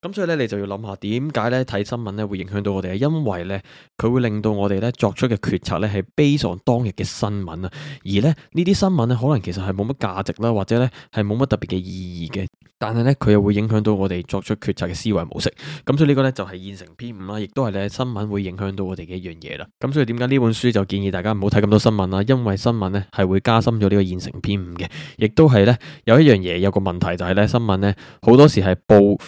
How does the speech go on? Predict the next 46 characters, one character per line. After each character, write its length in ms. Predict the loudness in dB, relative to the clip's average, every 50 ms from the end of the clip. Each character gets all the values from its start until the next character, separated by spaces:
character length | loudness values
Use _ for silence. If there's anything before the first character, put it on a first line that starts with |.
| -10 _
一 60 | -6 -4
啲 140 | -2 -2 -4 -4 -6
發 120 | -6 -4
生 220 | -4 -2 -2 -2 0
咗 100 | 0 0
嘅 120 | -2 -4
嘢， 200 | -8 -10 -12 -14 -14 -14 -14
唔 100 | -8 -2
會 100 | -2 0
報 180 | 2 4 4 4
一 120 | 4 2 0
啲 80 | -2
冇 260 | -4 -4 -4 -4 -2 0
發 140 | 0 0
生 200 | 0 -2 -4 -6
嘅 40 | -6
嘢。 200 | -8 -10 -10 -6
咩 140 | -4 -2 -2
叫 140 | 0 -2 -4
報 180 | -4 -4 -8
發 180 | -6 -4 -4 -4
生 160 | -4 -4 -4
咗 140 | -4 -4 -4
嘅 220 | -4 -6 -6 -8
嘢， 40 | -8
冇 160 | -10 -12 -12
發-， 160 | -12 -10 -12 -12 -10 -10
同 100 | -10 -10
埋 160 | -8 -10 -8
冇 160 | -6 -6 -4
發 140 | -2 -2 -2
生 120 | -2 -2 -4
嘅 140 | -4 -4
嘢 60 | -2 -4
呢？ 80 | -4 -6 _ _ _ _ _ _
譬 160 | -12 -10 -6
如 80 | -4 -6
一 40 | -4
單 220 | -4 -6 -6 -6
意 240 | -6 -6 -6 -6 -4
外 160 | -4 -4 -6
噉 60 | -6
樣 180 | -4 -4 -2 -2
為 160 | -4 -4 -8
例 180 | -10 -10 -10 -10
啊 180 | -10 -10 -12